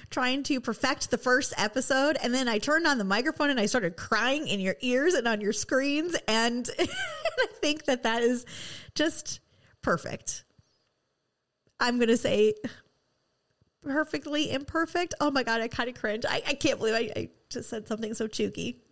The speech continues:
Is chuggy still a thing? I love TikTok. <laughs> Um, the Ellen Taylor Show is something that I really believe would have happened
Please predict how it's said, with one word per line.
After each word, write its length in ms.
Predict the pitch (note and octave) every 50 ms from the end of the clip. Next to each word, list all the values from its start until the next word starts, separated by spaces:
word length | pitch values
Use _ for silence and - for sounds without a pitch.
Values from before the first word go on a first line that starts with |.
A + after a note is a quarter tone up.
| _ _ _ _ -
Is 100 | C4+ -
chuggy 300 | - D#4+ C#4 C4 D4 C4+
still 220 | - - B3+ B3
a 40 | C4
thing? 340 | - C4+ C4+ C4 C4+ E4 E4+ F4+ - -
I 100 | F4 E4+
love 240 | C#4 D4 A#3+ A#3 -
TikTok. 440 | - - - - - G3+ - B3 - -
<laughs> 1200 | G#4+ G#4 - G#4 G#4 G#4 F#4 - - - E4 - - D#4 - - G4+ G#4+ G#4 - - - - -
Um, 580 | C#4 C4 C4 B3+ B3 B3 A3+ G#3 G3+ G#3 A3+ - _ _ _ _ _ _ - - - _ _ _ _ - _ _ _ _ _ _ -
the 180 | - D4 C#4 - -
Ellen 300 | A3+ D4+ E4+ F4+ F#4 F#4+
Taylor 420 | G#4 - D#4+ D4 A3+ A3 A3 A3 A3
Show 600 | - - - G3+ F#3 F#3 F3+ F3+ F#3 F#3 F#3+ G3+ - _ _ _ _ _ _ _ _ _ _ _ _ -
is 360 | A3+ A3 G#3+ G#3 G#3+ G3+ - - -
something 540 | - - - G#3 G3 G3+ A3 A#3 G#3 G3+ G3
that 380 | F#3 F3 F3+ F3+ F3+ F3 - _ _ _ -
I 600 | F3+ F3+ F3+ F3+ F3+ F3+ F#3 F#3 F3+ F3+ F3+ G3+ G3+ _ _ _ _ _ _ _
really 540 | - G#3 G#3+ A3 A#3+ B3+ B3 B3 B3+ C4 C4
believe 800 | A#3+ A#3 A3+ A3 G3 F3+ F3 F3+ F3 F3 F3 F3 - - - _ _ _ _ _ _ _ _ _ _ _ _ -
would 260 | - G#3+ A3+ A3+ A3
have 160 | A3 A#3 A#3 A3
happened 680 | F#3 F#3 E3 D#3+ D#3+ - F3 E3+ F3 F3 F#3 F3+ G#3